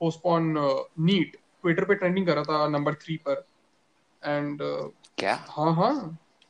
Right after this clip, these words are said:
Speaker 1: मैंने भी उस पे वोट किया था।
Speaker 2: Okay।
Speaker 1: Almost दो तीन लाख लोगों ने रीट्वीट्स किए थे इसी के ऊपर, इस, uh, हैशटैग के पीछे। तो नंबर थ्री पे Twitter पे ट्रेंडिंग कर रहा था और उसके ऊपर एचआरडी मिनिस्टर ने, I don't know, रिकॉग्निशन लिया कि नहीं लिया,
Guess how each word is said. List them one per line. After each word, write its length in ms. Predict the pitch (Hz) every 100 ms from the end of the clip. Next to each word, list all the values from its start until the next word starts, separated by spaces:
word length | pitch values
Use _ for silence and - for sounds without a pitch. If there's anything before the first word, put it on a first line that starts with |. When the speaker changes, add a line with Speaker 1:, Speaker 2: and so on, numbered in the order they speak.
| -
Speaker 1:
मैंने 220 | 156 175
भी 60 | 208
उस 60 |
पे 100 | 208
वोट 240 | 196 175 165
किया 160 | 160
था। 80 | 139
Speaker 2:
Okay। 180 | 139 143
Speaker 1:
Almost 240 | 165 185
दो 140 | 160 160
तीन 140 | 202
लाख 240 | 180 180 185
लोगों 220 | 156 180
ने 100 | 202
रीट्वीट्स 420 | 185 170 180 170
किए 160 | 170 156
थे 140 | 156
इसी 160 | 143 143
के 60 |
ऊपर, 280 | 139 139 -
इस, 220 | 147 - _ _ _ 156
uh, 360 | 139 131 131
हैशटैग 240 | 143 151 139
के 100 | 135
पीछे। 220 | 127 131 - _ _ _ _ _ _ _ _
तो 160 | 160 160
नंबर 260 | 156 165
थ्री 160 | 180 175
पे 200 | 175 180
Twitter 280 | 170 160 165
पे 60 |
ट्रेंडिंग 360 | 175 160 165 170
कर 100 | 151
रहा 140 | 147
था 240 | 165 202 143 - _ - _ _ -
और 180 | 160
उसके 200 | 160 160
ऊपर 380 | 185 180 180 175 170
एचआरडी 320 | 165 156 160
मिनिस्टर 320 | 165 160 170
ने, 140 | 165
I 160 | 156 151
don't 140 | 175
know, 120 | 180 175
रिकॉग्निशन 420 | 156 160 160 170
लिया 200 | 151 160
कि 120 | 175
नहीं 120 | 165
लिया, 280 | 143 139 165